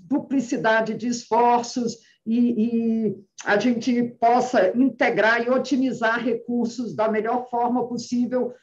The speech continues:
no âmbito do sistema de gerenciamento de recursos hídricos, vocês veem que, da mesma forma que o Plano Nacional orienta os planos estaduais, os planos estaduais orientam os planos de bacias estaduais, né?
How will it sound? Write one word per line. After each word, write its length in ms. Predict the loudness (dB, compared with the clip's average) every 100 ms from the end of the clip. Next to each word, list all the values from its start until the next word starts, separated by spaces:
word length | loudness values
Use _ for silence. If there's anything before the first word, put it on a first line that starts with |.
| -4
no 180 | 0 2
âmbito 400 | 0 -2 -4 -4
do 120 | -4
sistema 640 | -4 -4 -2 -2 0 -2
de 80 | -2
gerenciamento 760 | 0 0 0 -2 0 0 0
de 60 | -2
recursos 560 | -2 -4 -6 -6 -6 -4
hídricos, 560 | -6 -6 -8 -12 -12 _ _ _ -6
vocês 380 | -4 0 -2 0
veem 240 | 0 0
que, 200 | 0 -2
da 260 | -2 -2 0
mesma 420 | 0 0 -2 -4
forma 340 | -2 0 0
que 80 | -2
o 100 | -4
Plano 340 | -2 -2 0 -2
Nacional 720 | -4 -4 -4 -2 0 -2 -2
orienta 580 | -2 0 0 -2 -4 -4
os 140 | -4
planos 440 | -2 -2 -2 -2 -4
estaduais, 800 | -4 -2 0 0 0 0 -4 -8 _ _
os 180 | -6 -6
planos 440 | -2 -2 0 -2 -4
estaduais 800 | -4 -2 -2 0 0 0 -4 -2
orientam 760 | 0 0 0 -2 -2 -4 -4 -6
os 200 | -10 -8
planos 520 | -2 0 2 0 -2
de 160 | -2 0
bacias 640 | 0 -2 -2 0 0 0
estaduais, 840 | -6 -4 -4 -2 0 0 -2 -4
né? 260 | -6 -6